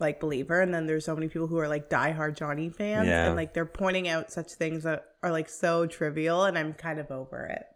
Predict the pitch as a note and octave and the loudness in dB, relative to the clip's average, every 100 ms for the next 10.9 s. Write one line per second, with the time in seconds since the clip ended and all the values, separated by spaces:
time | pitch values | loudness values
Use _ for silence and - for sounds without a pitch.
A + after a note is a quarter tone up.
0 | - - G#2 A#2 G#2+ G#2+ G#2 F#2 - - | -4 4 10 12 12 12 12 10 6 6
1 | F#2+ F2 E2 A2+ G#2 G2 E2+ E2 G2 - | 6 8 8 6 6 10 10 10 6 4
2 | - E2+ E2 D#2+ D#2 - - D2+ D2+ A#2 | 10 10 10 8 6 6 2 2 2 8
3 | A#2 C#3 - C3 G2+ F#2 E2 D2+ - E2+ | 12 12 12 12 12 12 10 6 2 2
4 | F2+ F2 A#2+ B2 - A#2 A2 F#2+ F2+ G2+ | 6 6 8 8 10 10 12 10 6 4
5 | A2 A#2 F#2+ G2 F#2+ - F#2 E2+ F#2+ F#2+ | 6 6 4 0 2 4 4 4 2 4
6 | F#2+ F#2 F#2+ F2+ - - - G2 - G2+ | 4 4 4 4 2 -8 2 4 8 10
7 | G2+ F#2+ F2+ F2 - F2+ - A2 A2 A2 | 10 8 6 6 6 4 6 4 6 6
8 | A2+ C3 C#3 - F#2+ - F#2 E2+ - - | 4 4 4 2 -2 2 2 2 -2 -16
9 | - - - B2+ - C3 A2 - G#2 G2 | -10 6 12 12 12 10 12 12 12 12
10 | F2+ F2+ F2+ - F#2 E2 D#2+ D#2+ D#2 | 12 12 12 12 12 12 12 12 6